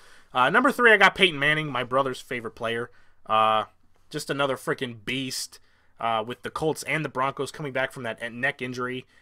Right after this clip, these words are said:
and going to two more Super Bowls, winning a Super Bowl, having that insane, what was it, twenty thirteen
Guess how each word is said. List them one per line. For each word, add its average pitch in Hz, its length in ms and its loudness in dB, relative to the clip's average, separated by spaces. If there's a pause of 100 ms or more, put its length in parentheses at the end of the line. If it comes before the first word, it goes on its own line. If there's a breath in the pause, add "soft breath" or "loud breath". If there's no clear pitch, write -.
(100)
and 131 80 -16
going 131 220 -6
to 117 60 -10
two 170 260 -6
more 156 220 -2
Super 143 280 -6
Bowls, 135 300 -4
winning 143 300 -4
a 135 40 -8
Super 135 320 -8
Bowl, 123 380 -4 (360 soft breath)
having 151 280 2
that 139 160 -2
insane, 151 680 -6
what 147 100 -4
was 117 80 -12
it, 104 80 -14
twenty 147 240 -8
thirteen 147 680 -4